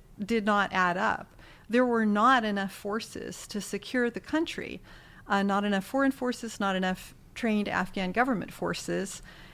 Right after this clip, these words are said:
And the solution that he was gravitating towards, which was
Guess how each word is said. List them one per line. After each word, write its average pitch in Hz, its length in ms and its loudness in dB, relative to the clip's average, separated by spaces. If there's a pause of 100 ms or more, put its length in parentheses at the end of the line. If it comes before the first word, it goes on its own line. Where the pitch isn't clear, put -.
(220)
And 220 600 4 (760)
the 226 220 0
solution 226 960 2
that 202 460 2 (140)
he 240 200 -2
was 208 220 0
gravitating 214 640 0
towards, 180 460 -4
which 208 280 -2
was 190 340 -4